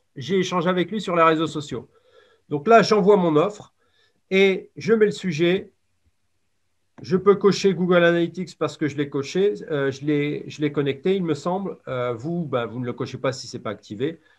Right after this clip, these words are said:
ce n'est pas grave. Et là, on clique sur Design Email. Et sur Design Email, vous allez avoir, comme très souvent dans tous les logiciels, des templates et, euh, des cliquer,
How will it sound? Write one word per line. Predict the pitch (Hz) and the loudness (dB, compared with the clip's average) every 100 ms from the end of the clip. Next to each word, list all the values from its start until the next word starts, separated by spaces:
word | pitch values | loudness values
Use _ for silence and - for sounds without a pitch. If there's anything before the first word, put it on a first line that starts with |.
| _ | _
ce | - | -14
n'est | 123 | -4
pas | 131 | -2
grave. | 117 143 185 - - - | 4 4 4 -2 -18 -6
Et | 139 | 4
là, | 190 | 6
on | 214 | 6
clique | - 208 202 | 2 -4 -2
sur | 196 | -4
Design | 156 175 175 170 | -2 0 2 2
Email. | 151 117 104 - _ _ _ _ _ _ _ _ _ | 0 -2 -8 -16 _ _ _ _ _ _ _ _ _
Et | 139 | -8
sur | 135 233 | 2 4
Design | 214 214 214 208 | 6 6 6 6
Email, | 202 190 196 185 | 4 4 2 0
vous | 175 | 0
allez | 175 | 2
avoir, | 170 156 170 180 185 185 | 4 2 4 4 4 0
comme | 151 | -10
très | 175 156 | -10 -12
souvent | 160 147 151 165 | -10 -4 -4 -4
dans | 156 | -6
tous | 156 | -8
les | 151 | -8
logiciels, | 151 143 131 - 156 151 151 | -6 -8 -10 -8 -4 -2 0
des | 151 | -2
templates | 151 139 131 147 143 156 - - _ _ _ _ 147 | -2 -4 -2 0 2 0 -6 -20 _ _ _ _ -2
et, | 151 165 165 | 2 4 4
euh, | 135 131 131 127 | 4 2 0 -2
des | 139 143 | -2 -4
cliquer, | - 185 175 - 180 180 143 | -4 -4 -4 2 4 4 0